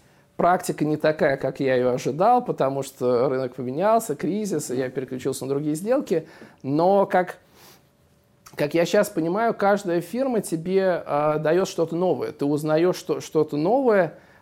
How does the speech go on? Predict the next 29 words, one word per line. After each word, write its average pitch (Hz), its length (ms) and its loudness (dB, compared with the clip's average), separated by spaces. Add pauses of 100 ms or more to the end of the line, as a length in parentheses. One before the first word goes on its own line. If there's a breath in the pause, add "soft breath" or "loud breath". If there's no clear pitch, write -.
а, 147 420 2 (300)
что-то, 196 800 2 (120)
ты 156 80 -8
понимаешь, 175 380 2
что 175 120 -4
тебе 160 340 2
ближе, 151 440 0
что-то 156 400 0
нет, 240 360 0
но 170 540 0 (300 loud breath)
ты 151 80 -2
можешь 190 240 0
это 185 180 -2
узнать 196 440 -2
только 190 280 -4
когда 160 460 -2
в 156 80 -10
сравнении. 156 760 0
Если 160 300 0
тебе 165 180 -4
не 226 200 -2
с - 20 -10
чем 143 320 -4 (400 soft breath)
сравнить, 175 680 0
ты, 180 440 -4
ты 160 180 -4
не 165 140 -2
узнаешь. 156 640 -6
И, 165 240 -4